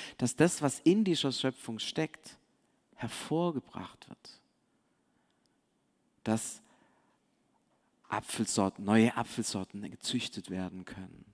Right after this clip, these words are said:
dass neue Kartoffelsorten gezüchtet werden können, dass Felder urbar gemacht werden können, um Frucht hervorzubringen. Ja, durchaus nicht einfach nur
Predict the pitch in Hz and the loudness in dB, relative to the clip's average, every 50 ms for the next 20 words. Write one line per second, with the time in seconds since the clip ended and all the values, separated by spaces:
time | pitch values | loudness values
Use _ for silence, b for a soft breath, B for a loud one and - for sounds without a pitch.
0 | _ - 107 107 120 113 - - - 117 107 107 113 120 123 117 - - 139 - | _ -2 0 0 0 0 -4 -4 -2 0 2 4 6 4 4 4 2 -2 -6 -6
1 | - - 131 127 - - 117 - - - 110 107 - - 107 98 92 107 - - | -6 -8 -10 -10 -8 -6 -6 -6 -4 -2 -4 -4 -4 -6 -8 -6 -6 -6 -8 -6
2 | - - 120 - - - 104 - - 98 92 90 85 73 - - - - - - | -6 -6 -6 -6 -6 -12 -16 -12 -8 -8 -8 -8 -8 -12 -16 -16 -18 -18 -18 -18
3 | 82 71 B B B B B B B B B B B 120 123 127 - - - - | -20 -20 B B B B B B B B B B B -2 0 0 0 -4 0 4
4 | 123 120 131 139 143 131 127 123 117 117 B B B B B B _ 147 143 151 | 4 6 6 6 6 6 6 6 6 4 B B B B B B _ 2 8 10
5 | 160 156 131 131 117 110 107 - 107 98 95 101 110 107 - - - 107 92 95 | 10 10 12 10 10 10 8 6 4 0 2 0 0 0 -4 -6 -6 -4 -4 -2
6 | - 101 92 - - 101 95 98 98 104 104 107 - - - 147 151 156 - - | -4 -6 -10 -10 -8 -8 -6 -6 -4 -4 -4 -6 -8 -6 0 2 2 2 0 -4
7 | - 117 110 - - - 104 98 92 - - 104 - - - - - - - - | -6 -6 -6 -6 -6 -8 -8 -8 -6 -8 -10 -10 -12 -12 -14 -14 -14 -14 -18 -20
8 | - _ _ _ _ _ _ _ _ _ _ _ _ _ _ _ _ _ _ _ | -20 _ _ _ _ _ _ _ _ _ _ _ _ _ _ _ _ _ _ _
9 | _ - 98 131 160 156 117 - - _ _ _ _ _ _ _ _ _ _ _ | _ -4 -2 -2 0 -2 -4 -8 -16 _ _ _ _ _ _ _ _ _ _ _
10 | _ _ _ _ _ _ _ _ _ _ _ _ _ _ - _ _ 151 156 196 | _ _ _ _ _ _ _ _ _ _ _ _ _ _ -20 _ _ 10 12 12
11 | 214 196 - 170 170 175 180 180 180 - - - b b b b b b b b | 12 8 6 2 2 4 4 4 2 0 -4 -6 b b b b b b b b
12 | b b _ 127 160 196 - - - 170 180 170 - 160 143 139 147 156 160 160 | b b _ 8 8 10 8 8 4 2 4 4 4 2 2 2 2 4 4 6
13 | 160 156 151 | 4 4 2